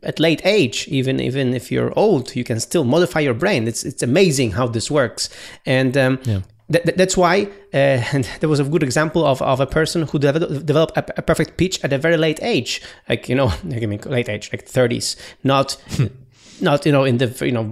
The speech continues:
Speaker 2: In
Speaker 1: know,
Speaker 2: childhood.
Speaker 1: uh, in a childhood. So, so our brain is <laughs> really, has this capability of, to be, to be modified, to, to, to, to change, to rewire itself. It, it, this is amazing. And,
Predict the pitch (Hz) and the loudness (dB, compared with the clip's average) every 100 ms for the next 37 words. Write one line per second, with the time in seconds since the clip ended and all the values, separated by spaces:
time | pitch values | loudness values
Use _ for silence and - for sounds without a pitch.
0 | 127 131 131 123 - 107 104 101 98 98 | -8 -12 -10 -10 -4 -2 0 -2 -2 -4
1 | - - - 139 120 - 127 156 131 190 | -8 -12 0 2 2 2 2 2 2 2
2 | 233 - 120 - 160 - - - - 160 | 2 0 -4 0 0 0 -10 -14 -2 0
3 | 143 - - 165 151 160 180 160 - 208 | 0 -2 2 2 4 2 2 0 0 2
4 | 226 196 98 - - - - 170 - 147 | 4 4 2 -2 -8 -20 -10 -8 -2 -2
5 | 147 196 196 170 156 190 165 151 139 139 | 0 0 0 -2 0 0 0 0 -2 -4
6 | - 139 135 - 127 139 175 147 117 110 | -4 -8 -8 -2 2 2 2 0 -4 -6
7 | - 139 - 139 135 135 - 160 165 135 | -8 -8 -6 -4 -4 -4 -2 0 0 -2
8 | - 127 127 151 170 123 120 120 - 120 | 0 2 4 4 4 2 2 0 -2 -2
9 | - - - - - - - - - 151 | -4 -8 -16 -18 -16 -10 -10 -8 -6 -6
10 | - 151 170 196 143 123 107 127 135 | -6 0 2 4 4 2 0 0 0